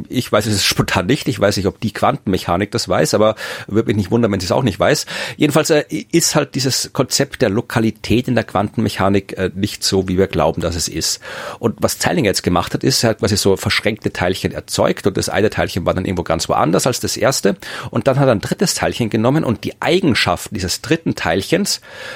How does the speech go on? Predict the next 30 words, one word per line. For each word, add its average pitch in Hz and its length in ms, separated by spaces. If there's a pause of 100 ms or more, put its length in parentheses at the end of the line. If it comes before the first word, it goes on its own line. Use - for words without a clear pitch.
(220)
äh, 127 80 (100)
über 180 260
diese 120 220
Verschränkung 143 840 (420)
so, 156 600
äh, 110 320 (300)
übertragen, 131 720
dass 123 300
quasi - 220
in 113 180
dem 139 160
Moment, 135 580 (380)
äh, 113 260 (340)
das - 380
entfernte 110 760
Teilchen 139 640 (340)
die - 140
Eigenschaften 123 800
dieses - 280
dritten - 260
Teilchens 87 340
übernommen 85 320
hat. 82 120
Also 117 180
quasi 117 240
die 104 180
Eigenschaften 147 720
dieses 104 380 (320)
zusätzlichen 147 720
Teilchens 143 640